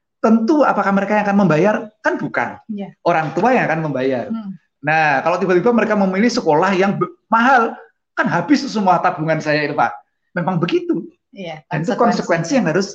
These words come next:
Speaker 1: saya
Speaker 2: Ambil.
Speaker 1: terima, saya ambil dalam hal ini.
Speaker 2: Mm-mm.
Speaker 1: Jadi, tidak serta-merta kemudian orang tua, "Ya sudah, itu kan keputusanmu.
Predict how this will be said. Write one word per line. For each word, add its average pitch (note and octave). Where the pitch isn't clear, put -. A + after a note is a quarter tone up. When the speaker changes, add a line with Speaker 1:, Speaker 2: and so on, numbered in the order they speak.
Speaker 1:
saya E3+
Speaker 2:
Ambil. E3+
Speaker 1:
terima, B3+
saya F#3
ambil A3+
dalam F3+
hal F3+
ini. F3+
Speaker 2:
Mm-mm. F#3
Speaker 1:
Jadi, F3+
tidak D#3
serta-merta C3+
kemudian F3+
orang C3
tua, F3+
"Ya -
sudah, B3
itu -
kan G#3+
keputusanmu. G#3+